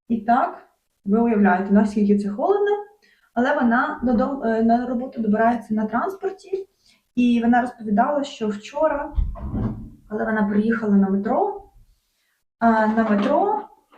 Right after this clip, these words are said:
стояли два поїзди, якби, в два напрямки, і, е, їх, якби, водітелі, водії,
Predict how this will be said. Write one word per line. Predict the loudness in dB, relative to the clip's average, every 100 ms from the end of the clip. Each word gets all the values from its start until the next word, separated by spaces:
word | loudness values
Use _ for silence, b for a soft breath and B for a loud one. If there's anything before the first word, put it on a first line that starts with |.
| _ _ -4 -4 -6 -6
стояли | -4 0 2 4 4 4 4
два | 4 4 6 4 4 0
поїзди, | -2 -4 -2 0
якби, | 0 -2 -10
в | -6
два | 0 2 2 -2 -4
напрямки, | -4 -4 -4 -4 -4 -6 -8 _ _ _ _ _
і, | 0 2 2 0
е, | 0 0 0
їх, | 2 0 0
якби, | -6 -2 0 2
водітелі, | 2 0 -4 0 4 4 0 -12 -20 _ _ -4
водії, | 2 2 2 0 -6 -8